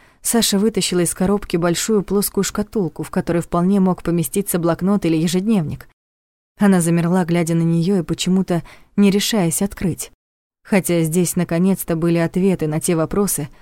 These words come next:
которые мучили её последние дни. «Давай спустимся вниз», предложила она Войтуху. «На кухне есть чай, там и почитаем».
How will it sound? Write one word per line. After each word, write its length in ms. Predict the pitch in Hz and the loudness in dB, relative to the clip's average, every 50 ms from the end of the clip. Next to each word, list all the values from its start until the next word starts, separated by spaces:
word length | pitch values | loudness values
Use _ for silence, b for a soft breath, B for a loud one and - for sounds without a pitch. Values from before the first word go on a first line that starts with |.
| b b b b b | b b b b b
которые 420 | - 226 214 - 202 185 185 180 180 | -2 -2 0 2 2 2 2 4 4
мучили 400 | 196 202 180 - - 170 156 151 | 4 4 2 2 0 0 0 0
её 200 | 151 147 156 147 | 0 -2 -2 -2
последние 600 | - 160 165 - - 165 151 147 151 151 156 156 | -2 -2 -4 -2 -2 -2 -2 0 -2 -2 -2 -2
дни. 300 | 156 156 156 131 - - _ _ _ _ _ _ _ - | -4 -6 -6 -6 -8 -10 _ _ _ _ _ _ _ 0
«Давай 280 | 226 240 214 233 269 | 2 2 4 4 2
спустимся 500 | - - 254 220 - - 165 165 - 165 | 0 0 -2 -2 0 0 -2 -2 -2 -2
вниз», 340 | 156 156 151 160 - - - - _ _ _ _ _ - | -4 -4 -4 -4 -4 -6 -6 -10 _ _ _ _ _ -2
предложила 520 | - 196 190 180 180 175 170 175 165 160 | 0 2 2 4 4 2 2 2 2 2
она 160 | 156 160 165 | 2 2 0
Войтуху. 480 | 160 160 151 143 - 113 - - 151 - - _ _ _ _ _ _ _ _ _ - | 0 0 -2 -4 -6 -10 -10 -10 -12 -12 -12 _ _ _ _ _ _ _ _ _ 0
«На 160 | 226 220 214 | 2 2 2
кухне 340 | 202 - 202 185 - 190 180 | 2 2 -2 0 0 2 2
есть 280 | 180 170 180 165 - - | 2 2 2 0 -2 -2
чай, 360 | - 214 202 190 165 165 - _ _ _ _ _ _ _ _ | -2 0 0 0 0 -4 -8 _ _ _ _ _ _ _ _
там 240 | - 240 226 202 185 | 0 2 2 4 2
и 40 | 165 | 2
почитаем». 640 | - - - 180 - 185 165 - 151 147 139 151 147 | 0 -2 -4 -4 -2 -4 -6 -6 -8 -10 -10 -10 -12